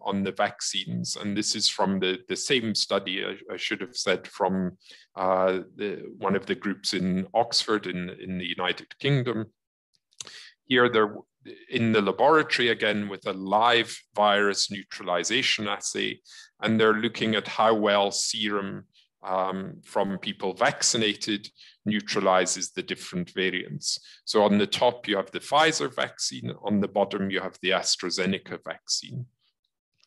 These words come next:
And again, you have the four variants of concern, uh, alongside the kind of early, early strain of the epidemic. So again, you can see for the Delta variant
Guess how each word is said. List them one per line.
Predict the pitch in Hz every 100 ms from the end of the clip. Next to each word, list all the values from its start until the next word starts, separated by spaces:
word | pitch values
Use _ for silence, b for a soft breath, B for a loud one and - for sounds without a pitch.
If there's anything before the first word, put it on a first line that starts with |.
| - 107
And | 104
again, | 98 98 95
you | 95 92
have | 95
the | 92
four | 90 - 117 110 98
variants | 98 92 92 90 -
of | 90 -
concern, | - 90 - 127 113 107 104 B B B _
uh, | 80 92 92
alongside | 95 95 90 92 90 90 90 90 -
the | 87
kind | - 90
of | - -
early, | 107 98 92 87 90 - b b _ -
early | 92 90 85 85
strain | - - 95 95 87
of | 87 -
the | 90
epidemic. | 87 - 95 90 90 - - _ _ _ _ _ _ _ _ _ _ _ _ _ - - -
So | - - 123
again, | 123 139 139 110 104
you | 107 107
can | 135 117 117
see | - - 143 135 117 b b b _
for | - 110
the | 104
Delta | 123 156 165 131
variant | 104 107 101 98 101 110